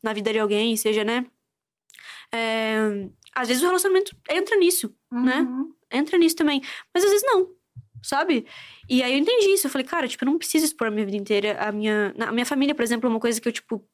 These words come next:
Speaker 1: raramente expunha, por eles serem mais reservados também. E eu super respeitava isso, assim, respeito isso.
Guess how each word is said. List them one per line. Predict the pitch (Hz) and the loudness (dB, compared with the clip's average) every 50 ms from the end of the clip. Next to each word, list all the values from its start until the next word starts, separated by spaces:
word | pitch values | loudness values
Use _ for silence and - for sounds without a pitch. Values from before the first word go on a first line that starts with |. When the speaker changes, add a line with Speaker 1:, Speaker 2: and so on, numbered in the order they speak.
| _ - - - - - | _ -20 -20 -20 -8 -4
Speaker 1:
raramente | - 240 254 339 392 320 262 247 262 330 320 - - 339 349 - _ _ | -2 -2 0 0 0 2 2 2 2 2 0 0 -2 -2 -2 -4 _ _
expunha, | - 226 - - _ 226 220 226 240 262 277 | -8 -8 -8 -4 _ 0 2 4 4 2 0
por | 277 _ 233 | 0 _ -2
eles | 226 240 277 269 | 0 2 2 0
serem | - 254 220 226 | 0 0 0 0
mais | 233 226 220 | 0 0 0
reservados | - 214 214 214 208 214 208 214 208 - | 0 2 0 2 0 0 0 -2 -2 -4
também. | - - 196 202 202 214 254 262 - - - - - - - | -4 -2 0 2 2 2 0 -2 -6 -12 -14 -14 -18 -4 -2
E | |
eu | 226 226 | -2 -2
super | - - 269 262 | 0 0 0 0
respeitava | 262 254 254 - 262 247 - 226 196 214 233 240 240 226 | 2 0 -2 -4 -6 -4 -2 -2 -2 0 0 0 0 0
isso, | 220 226 220 - | 0 -2 -4 -4
assim, | 226 214 - 214 | -4 -4 -4 -4
respeito | 214 226 240 - - 233 214 247 269 - - | -4 -4 -4 -4 -2 -2 -2 -2 -2 -4 -4
isso. | 220 214 233 262 - - | -4 -4 -2 -4 -4 -6